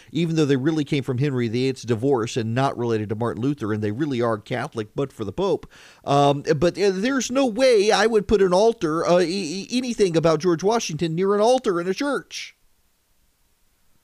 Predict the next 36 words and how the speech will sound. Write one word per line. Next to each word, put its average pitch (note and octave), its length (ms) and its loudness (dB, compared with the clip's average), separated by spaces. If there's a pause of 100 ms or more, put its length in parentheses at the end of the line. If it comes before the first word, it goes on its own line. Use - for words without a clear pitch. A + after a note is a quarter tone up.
(220)
That's F#3+ 280 -6
idolatry. G3 880 0 (420)
But F#3 220 -4
they F#3+ 160 2
did. E3+ 600 -4 (500)
And E3 160 0
they're G3 140 4
not G#3+ 260 0
getting F#3+ 340 -2
rid F3+ 160 4
of D3 140 2
it C#3+ 160 2
because D#3 380 -2
the, D3+ 160 2
the C#3 160 0
scales D#3+ 480 0
have D3+ 100 0
fallen D3 260 0
off C3+ 140 -2
their C3 180 0
eyes D#3+ 320 0
regarding C3 380 -2
the A2+ 80 -8
Ten D3 180 -6
Commandments B2+ 520 -4
and C3 100 -4
idols. F#3 340 0 (320)
They're D#3+ 140 0
getting G3 320 -4
rid G#3 140 2
of E3+ 100 0
it E3 140 -4
lest D#3 480 -6
they D3+ 200 0
offend E3 360 -2
anyone. G2+ 260 -4